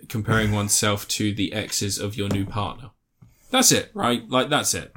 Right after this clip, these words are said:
Speaker 1: That's basically what it is.
Speaker 2: Scott learning to not be an asshole.
Speaker 1: Yeah, that's what I mean. Growth.
Speaker 2: Hmm.
Speaker 1: Um, and, and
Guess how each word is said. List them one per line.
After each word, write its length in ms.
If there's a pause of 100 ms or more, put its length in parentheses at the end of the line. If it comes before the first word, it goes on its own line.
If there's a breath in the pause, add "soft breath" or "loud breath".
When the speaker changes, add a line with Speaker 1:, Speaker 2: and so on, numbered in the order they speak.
Speaker 1:
That's 140
basically 280
what 120
it 200
is. 80
Speaker 2:
Scott 180
learning 240
to 100
not 160
be 100
an 100
asshole. 520 (280)
Speaker 1:
Yeah, 360
that's 180
what 100
I 100
mean. 520
Growth. 420 (380)
Speaker 2:
Hmm. 180
Speaker 1:
Um, 380 (380)
and, 720 (500)
and 580